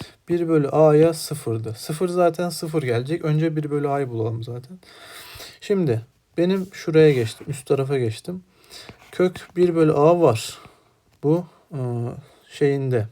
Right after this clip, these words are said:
Yani iki x, x'in üçüncü kuvvetinin üç bölü ikinci kuvvetiyle çarpacağım ben onu. Şimdi x gördüğüm yere a yazayım. İki çarpı a bir bölü a ya. Şöyle yapalım. Karışmasın. İki bölü üç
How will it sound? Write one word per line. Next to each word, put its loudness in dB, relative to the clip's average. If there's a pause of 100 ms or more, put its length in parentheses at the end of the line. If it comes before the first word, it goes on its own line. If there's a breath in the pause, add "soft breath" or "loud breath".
(280)
Yani -6
iki -2
x, -6 (720 loud breath)
x'in -4
üçüncü 0
kuvvetinin 2
üç -4
bölü 6
ikinci 0
kuvvetiyle 0
çarpacağım 2
ben 0
onu. -4 (360 loud breath)
Şimdi -2
x -6
gördüğüm 2
yere 0
a 4
yazayım. -2 (420 soft breath)
İki -4
çarpı 0 (480 loud breath)
a 4 (520 loud breath)
bir 4
bölü 6
a 6
ya. 2 (120)
Şöyle 2
yapalım. -6 (220)
Karışmasın. -8 (600 loud breath)
İki -6
bölü 2
üç -6